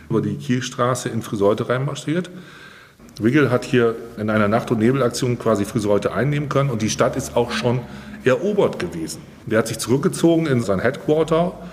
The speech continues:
Das befindet sich an der B zweiundsiebzig an der Thüler Straße im Hause Bruns. Da hat es auch durch Versehen einen Hauserkampf gegeben, weil es sind marodierende Truppen von Pfarre Busch aus Richtung Friseute gegangen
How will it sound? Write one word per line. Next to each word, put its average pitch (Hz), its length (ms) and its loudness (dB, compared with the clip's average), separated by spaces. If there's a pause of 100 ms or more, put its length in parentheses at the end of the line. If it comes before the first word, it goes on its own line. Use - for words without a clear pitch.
(140)
Das 127 180 -4
befindet 104 380 -2
sich 101 160 -4
an 98 80 0
der 98 80 2
B 104 160 0
zweiundsiebzig 101 560 -4
an 92 160 -2
der 92 80 -12
Thüler 98 240 -2
Straße 110 400 -2
im 92 100 -4
Hause 92 240 -2
Bruns. 104 480 -2 (240)
Da 101 120 0
hat 117 120 2
es - 160 -6 (140)
auch 123 180 0
durch 147 320 0
Versehen 151 480 2
einen 92 240 -2
Hauserkampf 98 540 0
gegeben, 104 600 -2 (480)
weil 113 460 2 (160)
es 117 160 -4
sind 139 340 0
marodierende 120 720 2
Truppen 156 340 0
von 127 640 0
Pfarre 101 220 2
Busch 120 320 0
aus 135 360 2 (360)
Richtung 127 260 -2
Friseute 123 600 2
gegangen 160 580 0